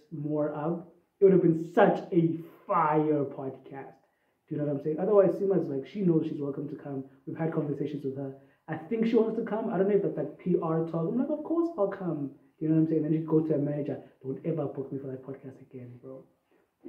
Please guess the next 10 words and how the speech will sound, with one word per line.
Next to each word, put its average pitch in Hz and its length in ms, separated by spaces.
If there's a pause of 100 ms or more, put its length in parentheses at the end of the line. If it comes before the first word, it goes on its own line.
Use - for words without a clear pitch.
(100)
Uh, 160 200
another 196 200
comment 185 380
here. 175 140
"Podcast 226 680 (220)
has 160 140
a 160 60
lot 160 280
of 160 200
potential." - 680